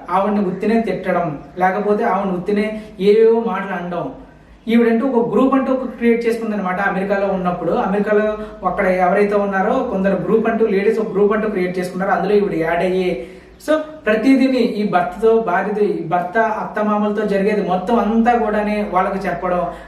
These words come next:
వాళ్ళ సజెషన్స్ ఇవ్వడం. ఇప్పుడు ఫ్యామిలీలో అంటూ ఏవో చిన్న చిన్నవి అంటూ ఉంటాయి, అవన్నీ కూడా బయట పెట్టుకునేది అనమాట ఈవిడ.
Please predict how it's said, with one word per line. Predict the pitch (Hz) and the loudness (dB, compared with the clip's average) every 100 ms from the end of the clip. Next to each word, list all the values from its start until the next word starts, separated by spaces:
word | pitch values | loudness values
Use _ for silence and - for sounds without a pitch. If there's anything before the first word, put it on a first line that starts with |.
| - | -2
వాళ్ళ | 190 226 | 0 0
సజెషన్స్ | 214 196 196 208 196 | -2 -4 -4 -4 -4
ఇవ్వడం. | 175 175 175 165 - - - - | -2 0 0 -2 -6 -16 -20 -6
ఇప్పుడు | 220 214 208 262 | -2 2 4 2
ఫ్యామిలీలో | - - 180 226 233 | 0 -4 0 2 2
అంటూ | 240 233 226 220 220 - - | 2 2 2 2 0 -6 -6
ఏవో | 185 208 226 | 0 4 4
చిన్న | 247 214 208 | 2 -2 -6
చిన్నవి | 226 233 220 | -4 -2 -2
అంటూ | 208 240 | -2 -2
ఉంటాయి, | 208 208 - - | -2 -2 -4 -4
అవన్నీ | 196 196 196 233 | -2 0 0 2
కూడా | 226 240 | 2 2
బయట | 190 214 254 | 0 0 2
పెట్టుకునేది | 226 - 196 180 | 0 -2 -4 -4
అనమాట | 170 160 160 | -4 -6 -6
ఈవిడ. | 139 | -6